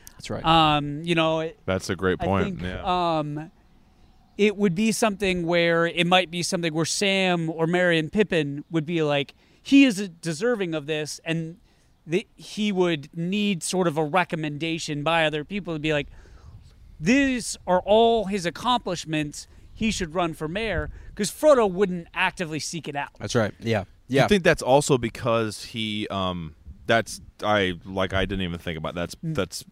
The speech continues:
Speaker 3: spot on. And I, I'm thinking as you're talking about that, I wonder if that's because we look at Sam, Merry, and Pippin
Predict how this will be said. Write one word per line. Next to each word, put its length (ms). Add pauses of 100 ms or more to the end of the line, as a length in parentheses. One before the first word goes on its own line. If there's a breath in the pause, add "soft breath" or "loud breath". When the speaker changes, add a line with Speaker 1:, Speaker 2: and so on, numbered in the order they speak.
(340)
Speaker 3:
spot 340
on. 200 (240 soft breath)
And 80
I, 100
I'm 180
thinking 280
as 120
you're 80
talking 340
about 200
that, 100
I 80
wonder 340
if 80
that's 220
because 580 (1200 soft breath)
we 100
look 180
at 100
Sam, 560
Merry, 360
and 100
Pippin 500